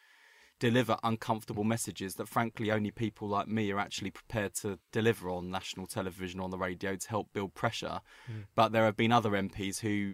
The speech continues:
Speaker 1: certainly behind the scenes, have been, you know, quietly applying pressure. They've become more and more vocal recently, actually, which is why I thought, um, you know, some of the, um, interventions we've seen at Parliamentary Labour Party meetings,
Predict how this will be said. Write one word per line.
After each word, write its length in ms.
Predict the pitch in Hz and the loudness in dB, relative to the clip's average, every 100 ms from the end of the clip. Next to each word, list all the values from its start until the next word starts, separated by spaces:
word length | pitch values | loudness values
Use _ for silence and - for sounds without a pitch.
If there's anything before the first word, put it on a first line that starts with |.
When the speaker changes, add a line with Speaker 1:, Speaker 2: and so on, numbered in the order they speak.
| - | -4
Speaker 1:
certainly 340 | - 117 107 | -2 0 -2
behind 400 | 104 117 107 98 | -4 0 2 2
the 40 | 98 | 0
scenes, 600 | 127 107 82 101 110 - | 2 2 0 -2 -4 -4
have 220 | 104 - | -6 -2
been, 400 | 101 95 95 92 - - _ _ - | -2 -2 -6 -8 -16 -20 _ _ -10
you 120 | 117 | -4
know, 140 | 92 90 | -4 -4
quietly 680 | - 117 104 85 95 87 - | 4 6 6 2 -4 -6 -10
applying 400 | - 113 95 92 | -10 -2 -2 -2
pressure. 540 | - 98 - 113 113 110 - - | -4 -4 0 2 2 0 -6 -2
They've 140 | 107 | -2
become 300 | 123 127 127 | -2 0 2
more 260 | 135 165 160 | 4 4 4
and 80 | 151 | 4
more 180 | 147 135 | 2 4
vocal 340 | 151 - 98 | 2 2 -2
recently, 440 | 95 90 95 92 | -2 -4 -6 -8
actually, 420 | 92 - 101 92 92 | -8 -8 -6 -6 -6
which 240 | 101 - | -8 -4
is 20 | |
why 140 | 107 107 | 0 0
I 40 | |
thought, 280 | - 104 - 90 | 0 -4 -4 -4
um, 320 | 101 98 98 _ _ _ - | -2 -2 -6 _ _ _ -6
you 80 | 104 | -4
know, 80 | 95 | -2
some 240 | - 113 | 0 2
of 60 | 101 | 2
the, 340 | 104 101 - - | 0 -2 -4 -4
um, 240 | 98 98 - | -4 -4 -6
interventions 640 | 104 107 110 98 - 95 | -6 -4 -4 -4 -6 -8
we've 100 | 101 | -6
seen 220 | - 98 | -4 -4
at 80 | - | -6
Parliamentary 540 | - 104 101 98 - 104 | -4 -4 -4 -6 -6 -2
Labour 220 | 107 - | -2 -2
Party 300 | 110 95 - | 0 0 -2
meetings, 520 | 95 95 - 95 90 | -6 -6 -8 -8 -10